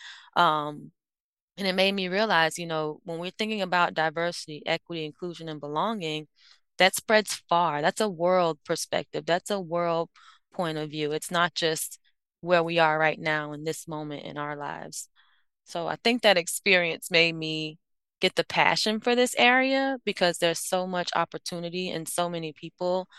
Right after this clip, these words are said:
that you get a chance to interact with and make sure that you're understanding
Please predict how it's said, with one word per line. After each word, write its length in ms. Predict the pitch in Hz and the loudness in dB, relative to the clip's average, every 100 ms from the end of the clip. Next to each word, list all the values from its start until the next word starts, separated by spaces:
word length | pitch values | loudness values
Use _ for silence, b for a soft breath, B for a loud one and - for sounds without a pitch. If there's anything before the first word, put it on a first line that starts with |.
| B B - | B B -6
that 160 | - | -6
you 60 | 180 | -4
get 120 | 175 | -2
a 100 | 165 | -2
chance 440 | - 175 170 160 - | -2 0 0 -2 -8
to 180 | 190 175 | -2 0
interact 540 | 185 - 160 180 180 160 | 0 4 8 8 6 -2
with 260 | 147 143 - b b b _ | -2 -2 -6 b b b _
and 120 | 175 | 0
make 160 | 170 170 | 4 4
sure 160 | - 160 | 4 2
that 240 | 151 - | 0 0
you're 220 | 196 196 | 2 2
understanding 880 | - 175 170 160 - 160 160 151 143 | 2 0 -2 -4 -2 -2 -2 -4 -10